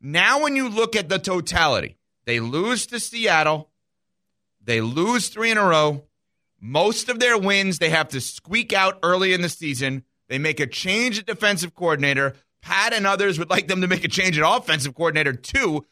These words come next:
with Brian Johnson taking over for Shane Steichen this year, Jonathan Gannon on the defensive side, obviously to leave to Desai and now Patricia, that it kind of retroactively confirms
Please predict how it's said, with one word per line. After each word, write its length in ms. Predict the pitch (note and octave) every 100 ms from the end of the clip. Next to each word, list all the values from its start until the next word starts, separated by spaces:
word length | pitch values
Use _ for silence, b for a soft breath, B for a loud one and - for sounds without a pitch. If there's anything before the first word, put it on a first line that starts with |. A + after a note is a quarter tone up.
| _
with 140 | E3+ C#3
Brian 300 | F#3 E3+ D#3
Johnson 340 | E3 D#3+ D3
taking 240 | E3 D#3
over 180 | D#3 C#3+
for 160 | C3+ C#3+
Shane 280 | A#2+ D3+ C3
Steichen 420 | - C#3+ C#3+ C3
this 200 | C3 C3+
year, 120 | C#3
Jonathan 380 | B2+ C#3 B2+ B2+
Gannon 360 | C3+ C3+ C3 - b
on 100 | -
the 80 | C3
defensive 480 | B2 D3 C#3+ A#2+ A#2+
side, 300 | - B2+ B2+
obviously 320 | B2 B2 C3
to 60 | B2
leave 220 | C3 B2+
to 60 | C3
Desai 380 | A#2 D3 B2+ B2
and 60 |
now 120 | B2
Patricia, 540 | A#2 B2 F#3 F3 A#2+ G2 b b b
that 120 | - F3+
it 140 | F3+
kind 280 | F#3+ B3 D#4+
of 100 | C4+
retroactively 1000 | E3+ G#3 - G#3 F#3 F3 F3 E3 D#3+ -
confirms 640 | C#3+ - D#3 D#3 C#3 A2+